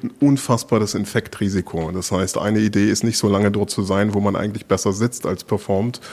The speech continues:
Und insofern haben wir versucht, uns darauf einzustellen, auch mit den wissenschaftlichen Teams. Wir wissen aber auch, dass es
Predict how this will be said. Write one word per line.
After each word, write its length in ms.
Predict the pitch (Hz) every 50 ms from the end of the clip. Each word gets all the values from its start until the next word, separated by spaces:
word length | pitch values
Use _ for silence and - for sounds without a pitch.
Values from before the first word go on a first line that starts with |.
| - - - - - - - - -
Und 260 | 101 98 101 98 101
insofern 420 | 104 101 98 101 101 120 117 107
haben 120 | 107 110 110
wir 100 | 110 107
versucht, 380 | - 113 101 110 110 110 -
uns 180 | 117 107 - -
darauf 240 | - 101 92 92 98
einzustellen, 960 | 90 92 98 110 - - 107 98 - - 101 98 95 98 101 101 104 101 98
auch 380 | - - 110 101 95 95 95
mit 160 | 104 104 101 -
den 160 | 98 98 104
wissenschaftlichen 680 | 101 - 113 104 - 107 98 - - 104 98 107 101
Teams. 380 | 101 - 104 110 120 127 123 - - - - - - - -
Wir 100 | - 98
wissen 240 | 101 120 139 151 135
aber 260 | 127 127 131 127 117
auch, 240 | 113 113 113 - -
dass 180 | - 120 - -
es 140 | 107 -